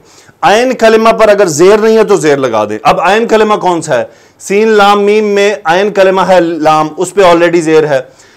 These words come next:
ऐन लाम मीम पे ऑल-, लाम या ऐन कलिमा already जेर है। जीम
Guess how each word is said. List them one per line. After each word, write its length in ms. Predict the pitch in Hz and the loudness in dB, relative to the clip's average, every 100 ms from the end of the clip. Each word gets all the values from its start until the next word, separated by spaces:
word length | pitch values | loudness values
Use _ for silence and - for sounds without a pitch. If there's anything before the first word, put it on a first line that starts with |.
| _ 147 | _ -2
ऐन 180 | 185 214 | 0 2
लाम 300 | 214 208 208 | 2 2 2
मीम 320 | 208 220 208 | 0 0 0
पे 220 | 208 214 | 0 0
ऑल-, 400 | 160 160 185 196 - 160 | 2 2 2 0 -10 -4
लाम 380 | 165 185 185 185 - - | 0 2 0 -4 -14 -4
या 220 | 170 175 | 0 0
ऐन 120 | 190 | -2
कलिमा 300 | 180 185 180 | 0 0 2
already 340 | 156 151 160 170 | 2 0 -2 -2
जेर 280 | 156 151 | 0 0
है। 200 | 143 139 - _ - | 0 -2 -8 _ -20
जीम 640 | 127 139 190 226 247 226 | -12 -6 -2 0 0 -4